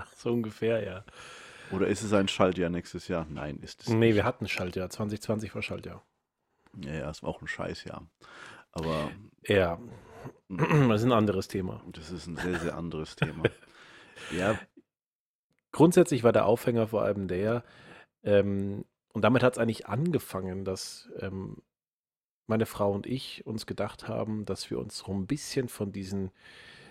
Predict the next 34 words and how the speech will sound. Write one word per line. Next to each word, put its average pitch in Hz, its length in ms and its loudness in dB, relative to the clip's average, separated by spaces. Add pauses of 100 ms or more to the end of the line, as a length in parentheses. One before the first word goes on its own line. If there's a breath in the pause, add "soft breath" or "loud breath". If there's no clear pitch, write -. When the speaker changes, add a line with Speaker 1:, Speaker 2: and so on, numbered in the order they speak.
(320 loud breath)
Speaker 1:
äh, 98 220 0
sehr, 101 500 4
sehr 101 440 2
alten, 120 760 -4 (800)
christlich - 400 -6
geprägten - 640 -2
Weihnachtsbräuchen 98 800 -2
ein 101 160 -2
bisschen 131 340 -2
entfernen 107 640 -4
wollen, 98 380 -6 (800 soft breath)
ähm, 98 240 0
was - 260 -2
weniger 107 500 2
was 113 200 -2
mit 107 100 -2
der 98 120 4
Religion 98 420 0
dahinter 123 220 2
zu 117 100 -6
tun 120 140 -2
hat, 117 60 4
als 107 160 -4
vielmehr, 120 280 -2
dass 107 160 -2
sie 110 80 2
uns 104 100 -2
einfach 101 260 -4
nicht 110 160 -2
mehr 101 120 -2
so 98 140 2
gefallen 98 600 2
haben. 73 360 -8 (560 soft breath)
Und, 90 440 -6